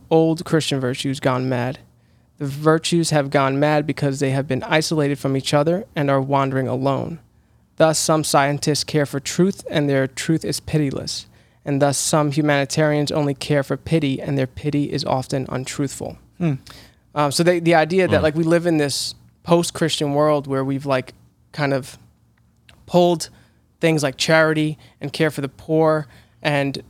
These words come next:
Speaker 1: justice and, and just kind of isolated them.
Speaker 2: Yeah.
Speaker 1: Um, almost like headless creatures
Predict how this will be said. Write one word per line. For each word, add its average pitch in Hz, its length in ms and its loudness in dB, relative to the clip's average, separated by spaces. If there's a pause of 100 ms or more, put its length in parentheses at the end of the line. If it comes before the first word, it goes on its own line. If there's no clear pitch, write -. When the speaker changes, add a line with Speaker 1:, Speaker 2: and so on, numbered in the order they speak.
(140)
Speaker 1:
justice 156 720 0
and, 156 260 0
and 151 240 -2
just 156 160 -2
kind 165 140 2
of 143 180 -6
isolated 143 520 -2
them. 135 220 -4 (200)
Speaker 2:
Yeah. 147 280 -2
Speaker 1:
Um, 151 200 0
almost 165 300 2
like 151 120 0
headless 156 400 0
creatures 143 560 -4